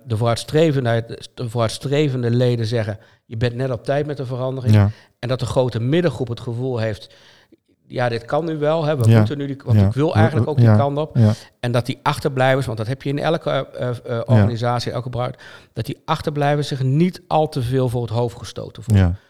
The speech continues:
Speaker 1: Dus en,
Speaker 2: Ja.
Speaker 1: en, en, nou ja, en, eh, als je, als je dat lukt, als je precies dat moment weet te timen. En ik denk dat het ons gelukt is, hè. We hebben vorig jaar dat koerstraject gedaan. We zijn bij allerlei organisaties wezen kijken hoe zij met verduurzaming
Speaker 2: Mhm.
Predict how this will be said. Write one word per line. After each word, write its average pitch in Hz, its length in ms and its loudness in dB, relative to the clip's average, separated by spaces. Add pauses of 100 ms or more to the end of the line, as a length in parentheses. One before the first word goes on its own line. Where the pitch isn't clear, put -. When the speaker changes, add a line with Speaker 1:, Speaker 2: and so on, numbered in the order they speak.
(220)
Speaker 1:
Dus - 180 -8
en, 110 140 0
Speaker 2:
Ja. 98 100 4
Speaker 1:
en, 117 220 -2 (100)
en, 117 300 -4
nou 117 180 -6
ja, 110 120 -4
en, 113 220 -6 (220)
eh, 113 200 -6 (120)
als 110 220 -2
je, - 60 -10 (100)
als 117 200 -8
je 104 120 -8
dat 143 240 -2
lukt, 139 220 -4
als 123 120 -12
je - 60 -10
precies - 460 -12
dat 139 240 -6
moment 117 360 -8
weet 110 160 -8
te - 140 -16
timen. 123 360 -8 (800)
En 110 120 -10
ik 110 120 -4
denk 143 220 0
dat 143 100 -2
het 120 140 -8
ons 120 160 -6
gelukt 123 300 -6
is, 127 120 -12
hè. 139 140 -2
We 143 60 -6
hebben 110 200 -4
vorig 120 240 -4
jaar 113 300 -4
dat 110 160 -8
koerstraject 135 560 -2
gedaan. 120 340 -4
We 113 60 0
zijn 104 140 -2
bij 98 160 -4
allerlei 147 340 0
organisaties 117 580 -4
wezen 110 240 -6
kijken 117 360 -4
hoe 107 140 -2
zij 135 220 0
met 127 140 -4
verduurzaming 117 580 -4
Speaker 2:
Mhm. 110 80 8